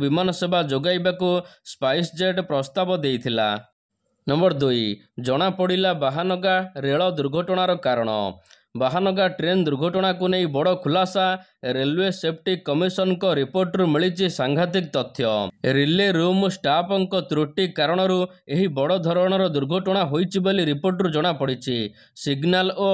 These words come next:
ଟେଲିକମ୍ୟୁନିକେସନ ବିଭାଗର ତ୍ରୁଟି ଥିବା ରିପୋର୍ଟରେ ଉଲ୍ଲେଖ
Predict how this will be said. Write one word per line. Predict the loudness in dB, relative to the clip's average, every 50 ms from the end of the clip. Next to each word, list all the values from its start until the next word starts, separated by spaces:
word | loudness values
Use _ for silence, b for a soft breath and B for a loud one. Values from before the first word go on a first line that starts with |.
| 0 0 -4 B B B _ _
ଟେଲିକମ୍ୟୁନିକେସନ | -2 0 0 2 0 0 -2 -2 -2 -2 0 0 0 -2 -2 -2 -4 -2 -2 -2 0 0 0 0
ବିଭାଗର | 0 0 0 0 0 0 0 0 -2 0
ତ୍ରୁଟି | -2 -2 0 0 0 -2 0 0
ଥିବା | -2 0 2 2 2 2 0 -2 B B B -4 -2 0
ରିପୋର୍ଟରେ | 0 0 -2 0 0 0 0 0 0 0 2 2 4
ଉଲ୍ଲେଖ | 4 2 2 0 0